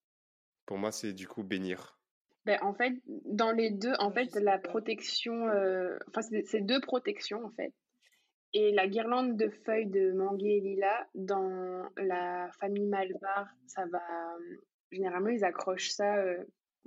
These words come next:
Speaker 2: au-dessus des portes. Et du coup, ça
Speaker 1: Ok.
Speaker 2: repousse les esprits malfaisants.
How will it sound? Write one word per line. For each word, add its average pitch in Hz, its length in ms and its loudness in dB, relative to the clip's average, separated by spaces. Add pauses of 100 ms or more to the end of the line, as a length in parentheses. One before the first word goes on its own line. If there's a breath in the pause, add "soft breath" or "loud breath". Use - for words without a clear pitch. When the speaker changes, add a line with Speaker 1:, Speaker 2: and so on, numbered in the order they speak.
(360)
Speaker 2:
au-dessus 202 320 2
des 190 120 4
portes. - 440 0 (260)
Et 196 60 -4
du - 120 -10
coup, 226 120 -10
ça 196 200 0
Speaker 1:
Ok. 196 200 -2
Speaker 2:
repousse 208 340 -8
les 190 240 2
esprits 190 320 0
malfaisants. 180 540 -6